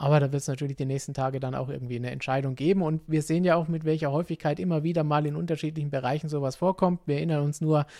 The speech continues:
an Daniel Abt. Das war damals auch eine große Diskussion.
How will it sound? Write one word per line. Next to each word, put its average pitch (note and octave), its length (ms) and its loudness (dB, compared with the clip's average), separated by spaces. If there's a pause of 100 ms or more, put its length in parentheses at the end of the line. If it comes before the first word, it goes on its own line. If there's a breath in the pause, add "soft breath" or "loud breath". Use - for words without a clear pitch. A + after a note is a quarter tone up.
(200 loud breath)
an E3+ 100 6
Daniel F3 360 10
Abt. - 260 6
Das F3+ 140 0
war D#3+ 100 2
damals D#3+ 260 4
auch G3 160 4
eine F#3 180 2
große F3 600 4
Diskussion. F#3+ 800 2